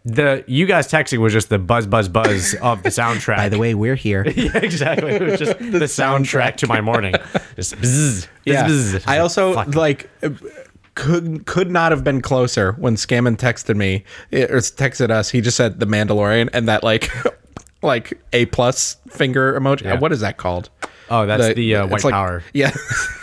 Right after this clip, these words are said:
Speaker 2: The Mandalorian and then the white power emoji.
Speaker 1: <laughs>
Speaker 2: The got him emoji, but that, mm, ah,
Speaker 1: Yeah.
Speaker 2: like, it was that emoji. Moments after the credits started rolling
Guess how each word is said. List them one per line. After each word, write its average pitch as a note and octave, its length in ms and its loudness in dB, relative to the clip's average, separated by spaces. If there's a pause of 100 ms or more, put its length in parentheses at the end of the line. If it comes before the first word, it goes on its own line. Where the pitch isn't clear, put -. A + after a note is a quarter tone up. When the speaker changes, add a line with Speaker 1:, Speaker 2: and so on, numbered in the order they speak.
(440)
Speaker 2:
The D3+ 260 0
Mandalorian C3+ 560 0
and B2+ 80 -2
then B2 100 0
the A#2+ 80 2
white A#2 200 0
power B2 300 0
emoji. B2+ 380 -4 (400)
Speaker 1:
<laughs> - 20 -20
Speaker 2:
The A#2+ 140 0
got G#2+ 440 0
him A#2 180 0
emoji, A2+ 480 0
but B2+ 160 -2
that, A2 240 0
mm, A#2 340 -4
ah, B2+ 240 0 (220)
Speaker 1:
Yeah. - 80 -2
Speaker 2:
like, G#2 180 -2 (160)
it C3 80 0
was G2+ 160 0
that A2+ 200 2
emoji. F#2 420 -4 (960)
Moments C#3+ 680 2
after A#2 680 0
the B2+ 180 0
credits G#2 400 -2
started G2 300 0
rolling G2 320 0